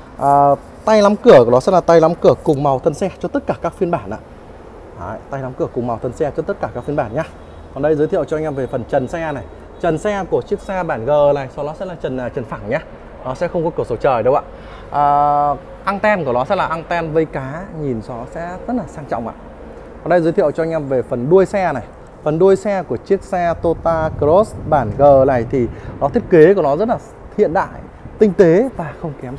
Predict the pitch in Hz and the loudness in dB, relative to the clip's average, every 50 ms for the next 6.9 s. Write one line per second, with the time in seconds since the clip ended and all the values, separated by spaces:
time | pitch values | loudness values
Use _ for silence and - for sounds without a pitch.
0 | - - - - - 139 131 120 - - - 113 - 107 107 - - 135 - 185 | -12 -14 -16 -16 -16 -16 -16 -14 -14 -14 -16 -14 -14 -14 -14 -14 -14 -10 -6 -6
1 | 165 156 - - - - - - - - - - - 113 117 120 - - - - | -6 -6 -6 -12 -20 -20 -20 -20 -20 -20 -18 -14 -10 -8 -8 -8 -8 -12 -10 -2
2 | - 156 139 - 180 139 139 214 226 - - 269 - 131 131 123 120 120 156 151 | 0 0 2 2 0 0 2 0 0 0 -2 -4 -2 -2 -2 0 0 0 0 -2
3 | 170 156 147 139 127 131 117 127 156 185 233 285 277 170 170 143 131 156 151 - | -2 -4 -4 -4 -4 -4 -4 -4 -4 -4 -4 -4 -4 -2 -4 -4 -2 -4 -4 -4
4 | - 127 120 - 131 107 - 185 170 147 151 170 - - - - - - - - | -6 -8 -8 -6 -6 -6 -2 -2 -2 0 -2 -4 -6 -8 -16 -18 -18 -18 -18 -18
5 | - - - 147 180 175 156 175 - 226 185 131 131 - - 156 156 156 156 156 | -10 -4 0 2 2 4 4 2 2 2 2 2 2 0 0 0 0 0 -2 -2
6 | 156 151 135 139 135 123 120 117 - 139 120 117 117 120 120 117 113 113 | -2 -2 0 2 2 4 2 2 0 -2 -4 -2 -2 -2 -2 -2 -2 -4